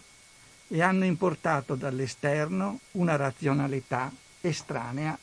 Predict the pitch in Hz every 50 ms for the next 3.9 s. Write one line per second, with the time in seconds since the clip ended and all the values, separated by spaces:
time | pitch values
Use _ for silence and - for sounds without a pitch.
0 | - - 160 156 143 131 117 117 117 113 110 110 117 135 143 - - 123 120 -
1 | - - - - - - - - - - - - - - - - - - - -
2 | - 180 165 - - 156 160 170 170 165 156 139 143 147 160 160 - - - -
3 | - - - - - - - - - - 147 147 143 139 139 147 143